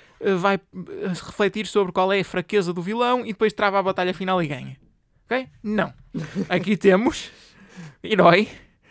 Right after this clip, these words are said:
Speaker 1: conhece o vilão, luta com o vilão, o filme acaba.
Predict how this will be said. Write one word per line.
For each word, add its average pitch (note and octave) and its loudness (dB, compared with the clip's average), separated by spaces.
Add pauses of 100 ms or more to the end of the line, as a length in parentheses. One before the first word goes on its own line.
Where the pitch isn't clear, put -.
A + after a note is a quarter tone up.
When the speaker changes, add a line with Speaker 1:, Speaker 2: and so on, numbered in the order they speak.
(260)
Speaker 1:
conhece G#3+ 4
o - -4
vilão, F#3+ 4 (340)
luta G#3+ 6
com G3+ 0
o F#3 2
vilão, F3+ 0 (160)
o F#3+ -10
filme F3 0
acaba. D3+ -8